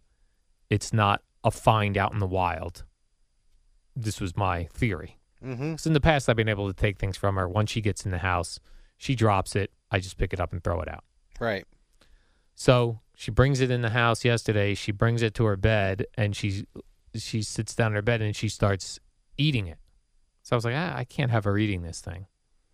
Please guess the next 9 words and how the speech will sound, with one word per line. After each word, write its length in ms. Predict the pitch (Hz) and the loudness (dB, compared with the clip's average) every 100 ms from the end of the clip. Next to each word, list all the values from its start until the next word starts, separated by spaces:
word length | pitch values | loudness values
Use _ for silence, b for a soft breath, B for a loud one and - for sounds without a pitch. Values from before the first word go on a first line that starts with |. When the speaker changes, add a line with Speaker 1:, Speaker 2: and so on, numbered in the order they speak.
| _ _ _ _ _ _ _ | _ _ _ _ _ _ _
Speaker 1:
So 160 | - 131 | 2 4
I 80 | 127 | 6
went 140 | 131 | 4
over. 400 | 160 151 120 113 _ - | 2 2 0 0 _ 0
I 400 | 117 110 104 107 - _ _ - - _ - | 2 2 0 -2 -8 _ _ -20 -20 _ 2
took 240 | - 180 | 2 4
it 100 | 147 | 0
from 300 | - 107 98 | 0 0 0
her. 300 | 90 87 87 | -2 -4 -6